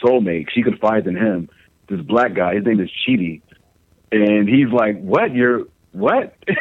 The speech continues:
He didn't even want to know. He's like, "Don't tell me this. Don't tell me this." But he was like, um, on Earth, he was a, um, what was he? He was like some kind of, uh, some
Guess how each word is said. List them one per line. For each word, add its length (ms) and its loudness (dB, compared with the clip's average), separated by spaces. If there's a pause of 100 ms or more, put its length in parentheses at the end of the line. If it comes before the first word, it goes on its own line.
(120)
He 160 4
didn't 280 4
even 100 4
want 140 2
to 40 4
know. 240 2
He's 100 2
like, 140 0
"Don't 220 2
tell 160 0
me 80 4
this. 200 0
Don't 160 2
tell 180 2
me 80 2
this." 220 -2 (800)
But 160 4
he 120 2
was 160 4
like, 320 0
um, 240 0
on 180 2
Earth, 320 0
he 140 0
was 240 0
a, 180 -2 (240)
um, 160 -16 (1000)
what 160 -2
was 260 0
he? 100 -4
He 120 2
was 180 0
like 240 0
some 140 -6
kind 220 -2
of, 140 -4
uh, 340 -2 (1500)
some 200 -4